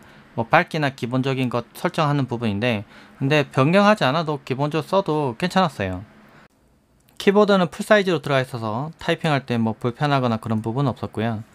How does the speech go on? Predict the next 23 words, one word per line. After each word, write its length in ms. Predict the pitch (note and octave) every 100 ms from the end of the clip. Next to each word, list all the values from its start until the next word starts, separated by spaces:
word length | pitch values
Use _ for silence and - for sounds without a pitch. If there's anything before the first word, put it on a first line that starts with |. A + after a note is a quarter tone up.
| - - - -
근데 240 | C3 C3
이 60 | A#2
아래 200 | A#2 C#3
부분에 540 | D#3 D3+ C#3+ C3 A#2+ - B3
이 160 | F3 B2
받쳐주는 580 | - B2+ E3+ D#3 D3+ C#3
부분이 240 | C3+ D3
없다 220 | A#2 -
보니까 640 | B2+ A#2 G2 - A#2 F#2+ F#2+ _ - _
이 140 | B2+ A#2+
에이수스 360 | C3 - -
노트북 380 | F#3+ F#3+ F#3+ E3+
중에서도 440 | F3+ E3 D#3 C#3 C#3
키보드가 460 | - F#3+ F3 C#3
아래쪽에 320 | A2+ A#2 D3
내려온 300 | C#3+ C#3 C3+
제품들은 560 | C3 - C3 A#2+ A2+ A2
손 200 | - G3+
올릴 240 | G3+ C#3+
때 100 | A#2
조금 320 | G#2 A#2+ C#3 C#3
뭔가 200 | D3 G#2+
이상하거든요. 600 | A2 B2 A#2 G#2+ A2+